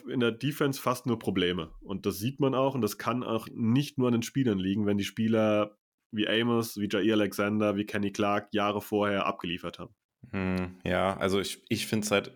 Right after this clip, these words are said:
Speaker 2: besonders frustrierend, weil halt der Outcome jetzt, dass das halt rausgekommen ist und das, was man vor der Saison erwartet hat, liegt ja m-, maximal weit auseinander entfernt. Also weiter e-,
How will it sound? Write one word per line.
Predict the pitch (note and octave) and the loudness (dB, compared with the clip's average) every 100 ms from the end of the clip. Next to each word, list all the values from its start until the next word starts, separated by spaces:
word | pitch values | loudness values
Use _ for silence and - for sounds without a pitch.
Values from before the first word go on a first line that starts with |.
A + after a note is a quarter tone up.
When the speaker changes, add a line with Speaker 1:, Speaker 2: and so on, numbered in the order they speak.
| - - | -12 -2
Speaker 2:
besonders | G2 G#2 G#2 - | 2 4 2 0
frustrierend, | G2+ - - G2+ G2 | -6 -6 0 0 2
weil | F#2+ F#2 | 2 4
halt | F#2 F2 - - - - - | 4 0 -4 -16 -20 -18 -2
der | G2 - | 0 2
Outcome | A#2 B2 G2 F#2+ | 0 2 -2 0
jetzt, | G2+ - | 0 0
dass | F#2 | 0
das | F#2+ F#2 | 0 0
halt | F2 E2+ | -2 2
rausgekommen | G2 G#2+ - - F#2 F#2 | 0 0 -2 -2 0 0
ist | G#2+ | 0
und | G#2 G#2+ | 0 2
das, | G#2+ G#2+ | 0 0
was | G#2+ | -2
man | G2+ | -4
vor | - G2+ | 0 0
der | |
Saison | F#2 F#2+ F#2 | 4 2 2
erwartet | F2+ F#2+ F#2 | 0 0 0
hat, | F#2 - F2+ | -6 -6 -10
liegt | - | -2
ja | F#2 F#2 - _ - | 0 0 -12 _ -12
m-, | - - _ _ _ - | -12 -12 _ _ _ -2
maximal | G2 A2 - A#2 G2+ G2+ G#2 G2+ | 0 0 -2 -4 0 2 2 4
weit | G2 G2+ - - | 2 2 -2 -4
auseinander | F#2 F#2 F#2+ F#2+ | 0 2 2 2
entfernt. | F#2 F#2 F#2 F#2 | 0 0 -2 0
Also | F2+ F2+ | 0 2
weiter | G2 G#2 F2+ | 0 0 -2
e-, | F#2 | -4